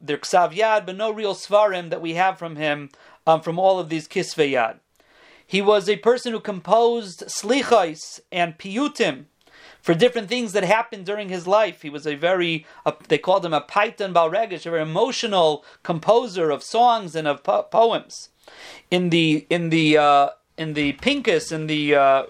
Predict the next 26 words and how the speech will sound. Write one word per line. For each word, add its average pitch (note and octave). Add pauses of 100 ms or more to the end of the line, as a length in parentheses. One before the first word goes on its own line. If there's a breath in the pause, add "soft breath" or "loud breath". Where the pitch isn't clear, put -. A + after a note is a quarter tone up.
(120)
in D3+
the, C#3+
uh, C3+
memoirs F#3+
of D3+
the C#3+ (260 soft breath)
Vad G#3
Arba G#3+
Haratzos, F3 (320 soft breath)
in D3+
the D3+
year G#3
Shin A#3+
Ayin F#3+
Dalid, G#3 (580 soft breath)
um, D3+ (800)
which D#3
is C#3
in D3
the C#3+
early G#3
sixteen G3
hundreds, G3+ (280 loud breath)
there D3+
was, C#3
uh, C#3+